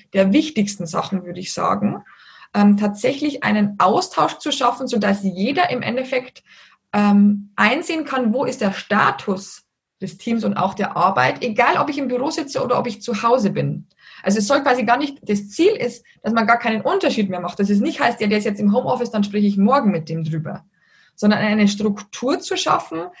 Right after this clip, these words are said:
dass es komplett egal ist, an welchem Ort ich sitze, weil alle die gleiche Möglichkeit haben, auf Daten zuzugreifen, zu kommunizieren und Ziele einzusehen.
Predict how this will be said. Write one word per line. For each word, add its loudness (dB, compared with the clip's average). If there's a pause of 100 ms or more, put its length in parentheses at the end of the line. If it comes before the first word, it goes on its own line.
(120)
dass -6
es -4
komplett -4
egal -2
ist, -6
an 2
welchem -2
Ort 2
ich -6
sitze, -2 (400)
weil 2
alle 2
die -2
gleiche 0
Möglichkeit -4
haben, 2 (160)
auf -2
Daten 0
zuzugreifen, -2
zu -4
kommunizieren 0 (220)
und 4
Ziele 0
einzusehen. -10